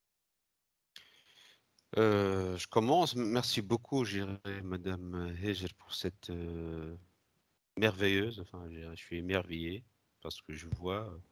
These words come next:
euh, et puis je découvre, euh, certainement, je dormirai beaucoup moins bête ce soir.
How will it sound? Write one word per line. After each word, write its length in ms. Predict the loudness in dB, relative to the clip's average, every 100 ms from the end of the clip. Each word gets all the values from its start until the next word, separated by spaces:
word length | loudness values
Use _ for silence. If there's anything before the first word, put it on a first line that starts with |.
| -20 -16 -12 -10 -10 -12 -14 -20 _ -14
euh, 340 | -10 -10 -10 -10 -10
et 140 | -10 -10
puis 140 | -10
je 120 | -10 -8
découvre, 560 | -8 -2 -2 0 -2
euh, 180 | -4 -6
certainement, 840 | -6 -8 -10 -8 -6 -4 -4 -6
je 80 | -6
dormirai 420 | -2 0 2 0
beaucoup 260 | 0 -6 -4
moins 180 | -4 -4
bête 220 | -2 -2
ce 120 | -4
soir. 420 | -10 -4 -2 -2